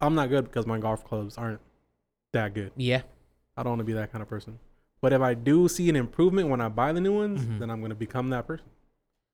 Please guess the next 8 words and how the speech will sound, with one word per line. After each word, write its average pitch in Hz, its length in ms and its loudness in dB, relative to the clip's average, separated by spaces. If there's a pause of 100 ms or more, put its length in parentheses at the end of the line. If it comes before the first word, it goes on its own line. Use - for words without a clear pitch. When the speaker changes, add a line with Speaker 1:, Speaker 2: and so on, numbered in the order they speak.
(220)
Speaker 2:
What 139 120 4
I 190 120 6
think, 247 360 -2
what 151 220 0
I 185 100 6
felt 226 540 2
the 156 80 0
most, 135 520 -2